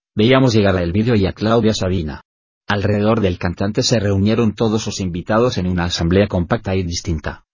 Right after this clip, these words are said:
atenta al homenaje que el emperador recibía, sereno y envanecido.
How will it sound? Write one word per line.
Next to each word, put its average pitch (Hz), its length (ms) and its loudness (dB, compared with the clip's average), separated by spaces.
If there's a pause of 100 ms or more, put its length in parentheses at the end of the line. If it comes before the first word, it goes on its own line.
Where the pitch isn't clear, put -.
(120)
atenta 110 400 0
al 98 80 0
homenaje 92 480 -2
que 101 80 0
el 95 80 0
emperador 101 500 2
recibía, 87 640 -2 (200)
sereno 107 460 2
y 127 40 6
envanecido. 92 720 -2